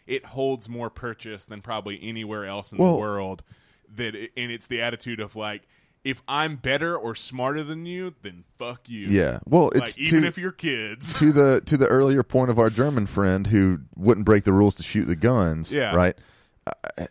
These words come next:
Speaker 2: maybe embarrassingly so, but, like, that is such, like, the, uh, the fact that I'm like,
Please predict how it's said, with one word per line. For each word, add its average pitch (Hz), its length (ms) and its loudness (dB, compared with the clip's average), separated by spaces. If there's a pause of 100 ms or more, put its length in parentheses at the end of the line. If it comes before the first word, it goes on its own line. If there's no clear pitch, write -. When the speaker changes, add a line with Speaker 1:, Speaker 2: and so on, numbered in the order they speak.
Speaker 2:
maybe 135 300 4
embarrassingly 98 640 2
so, 95 300 2
but, 110 140 2
like, 95 220 -2 (120)
that 120 220 2
is 104 180 2
such, - 460 -2
like, 107 240 0
the, 107 260 -4
uh, 104 120 0 (100)
the 101 140 -2
fact 127 340 -2
that 107 80 0
I'm 110 160 2
like, 95 260 -2